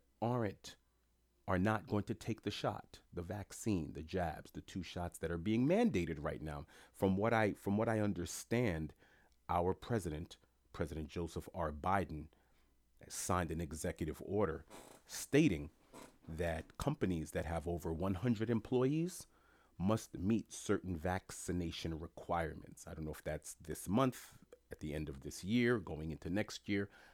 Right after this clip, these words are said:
I can't remember. But that's what's going on. So what does that mean for you if you're not someone who wants to be vaccinated?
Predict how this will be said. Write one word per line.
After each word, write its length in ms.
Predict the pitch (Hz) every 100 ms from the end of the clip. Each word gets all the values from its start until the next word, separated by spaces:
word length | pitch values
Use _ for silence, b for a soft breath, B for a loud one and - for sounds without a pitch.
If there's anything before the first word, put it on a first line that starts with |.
| -
I 120 | -
can't 120 | -
remember. 380 | 90 87 85 87 _ _ _ _ _ _ _ _ _ - -
But 120 | -
that's 220 | 110 -
what's 140 | 90
going 280 | - 85 85
on. 280 | 117 170 - - B B -
So 400 | - - 107 95
what 1160 | 90 87 87 82 82 82 80 80 - 82 92 95
does 140 | 87
that 180 | 95 82
mean 200 | 123 208
for 160 | -
you 220 | 82 65 - - _ _ _ _ _ -
if 160 | 90
you're 100 | 87
not 220 | 85 80
someone 720 | - - 92 85 78 73 71 - b b b b
who 420 | - 101 87 82 73
wants 280 | 85 80
to 80 | -
be 120 | 73
vaccinated? 640 | 76 78 - - 78 58